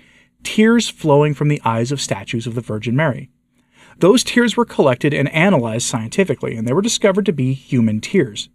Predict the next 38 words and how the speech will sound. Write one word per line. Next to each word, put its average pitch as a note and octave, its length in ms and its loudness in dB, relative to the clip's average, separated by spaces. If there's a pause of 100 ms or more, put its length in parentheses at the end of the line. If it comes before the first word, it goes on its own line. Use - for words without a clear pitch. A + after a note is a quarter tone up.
(960)
The G3+ 340 4
events B3+ 420 4
of G3+ 80 4
Akita G3+ 420 4
have C#3+ 140 2
not D3 200 4
gotten C3 240 0
as C3+ 140 -4
much B2 160 -2
attention A#2+ 640 -4
as A2 380 -8
Fatima, A#2 640 0
La A2+ 220 -6
Salette, A2 440 -8
and A2 100 -10
a - 40 -16
few B2 240 0
others, D#3+ 260 6
but - 140 -2
the E3 80 0
message G#3 400 4
was F3 120 4
approved C#3 440 0
by A2 100 -2
the A2+ 80 -4
local A2+ 340 -6
ordinary, D3+ 480 0 (500)
which E3+ 180 2
means D#3 260 4
that D3 120 -2
the C#3 60 0
church G#3 360 2
has A2 200 -6
approved A#2 280 -4
the A2+ 60 -2
message G#2+ 300 -6
of G#2+ 60 -12
Akita. F3 480 -2